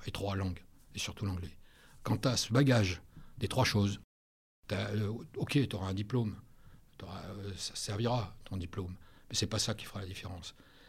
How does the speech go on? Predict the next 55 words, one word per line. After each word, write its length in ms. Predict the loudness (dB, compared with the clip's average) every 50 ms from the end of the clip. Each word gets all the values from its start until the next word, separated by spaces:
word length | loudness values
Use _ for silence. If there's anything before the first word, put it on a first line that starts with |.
| -16 6
Ce 80 | 12
qui 100 | 12 12
fera 200 | 12 12 6 4
la 80 | 4 4
différence, 440 | 4 4 4 4 4 2 2 2 0
c'est 100 | 0 0
tes 200 | 0 2 2 2
atouts. 240 | 2 2 -2 -4 -4 -6 -18 -20 -20 -20 _ -20 -20 -20 -20 -20 _ -20 -20 -20 -18 -12
C'est 200 | -10 -8 -2 4
pas 140 | 4 4
tes 160 | 4 4 2 0
talents, 440 | 0 2 6 8 8 8 8 6 4 -4 -6
tes 80 | -8
compétences, 600 | -4 2 4 6 8 8 8 8 4 4 4 2
tes 100 | 0 -2
qualités. 500 | 0 0 6 10 10 10 10 10 2 0 -2 -6 -16 -20 -20 -14 -6
Ce 120 | -4 -4 -2
qui 120 | 0 0
fera 220 | 4 8 8 8
la 60 | 8 6
différence, 380 | 0 0 0 0 2 6 6
c'est 60 | 6
tes 240 | 6 6 0 2 2
atouts. 300 | 2 6 10 10 10 10 8 -6 -10 -14 -18 -12 -4
Et 40 | 0
c'est 140 | 0 2 2
quoi 180 | 4 6 8 8
un 120 | 8 8
atout ? 300 | 6 4 2 0 -2 -2 -4 -8 -18 -18 -12 -8
C'est 160 | -6 -2 4
quelque 280 | 6 6 6 6 4 2
chose 280 | 4 4 2 0 0
que 100 | 0 -2
tu 140 | -2 0 0
as 60 | 0
fait 280 | 0 2 0 0 0 -2 -6 -14 -20 -20 -14 -8
et 60 | -4 0
que 100 | 0 2
tout 160 | 4 6 8
le 60 | 8
monde 140 | 8 8 6
n'a 100 | 4 2
pas 120 | 0 -4
fait. 200 | -8 -8 -12 -14 -16 _ _ _ _ _ _ _ _ _ _ _ _ _ _ _ _ _ -2 2
T'as 120 | 6 6
été 240 | 6 6 4 2 2
à 60 | 2 4
dix-huit 420 | 4 6 6 6 4 2 4 4
ans, 120 | 2 4
au 80 | 4 4
lieu 100 | 4 4
d'aller 220 | 4 4 4 4
avec 180 | 2 2 2 0
papa, 240 | 0 -2 0 2 2
maman, 420 | 4 4 4 4 2 2 0 -4